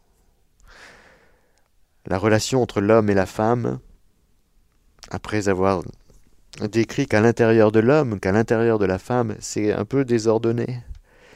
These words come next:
eh bien, entre l'homme et la femme, ça va devenir compliqué.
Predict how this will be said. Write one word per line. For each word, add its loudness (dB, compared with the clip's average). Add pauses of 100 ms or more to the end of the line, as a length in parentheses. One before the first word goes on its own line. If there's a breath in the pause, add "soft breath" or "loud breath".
(1200 soft breath)
eh -2
bien, 0
entre -2
l'homme -2
et -2
la -4
femme, -8
ça -10
va -6
devenir -10
compliqué. -18